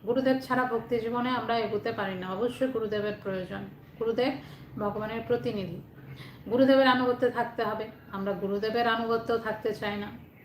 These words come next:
কারণ স্বাধীন চেতা একটা মনোভাব রয়েছে আমাদের ভেতরে। আমরা চাই এই জড়জগতে কি স্বাধীন থাকবো, কারো কথা কেন শুনবো?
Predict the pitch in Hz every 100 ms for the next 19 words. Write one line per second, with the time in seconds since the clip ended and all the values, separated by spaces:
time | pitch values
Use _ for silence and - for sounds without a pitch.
0 | - 202 202 - 233 233 277 277 269 240
1 | 226 - 208 196 196 190 180 185 175 -
2 | 185 180 180 170 180 180 - - - -
3 | - 196 196 208 208 214 262 294 285 196
4 | 196 196 196 196 202 208 208 220 185 -
5 | - 202 196 - 202 190 175 170 180 -
6 | - - - - - - 262 349 330 285
7 | 285 269 269 - 277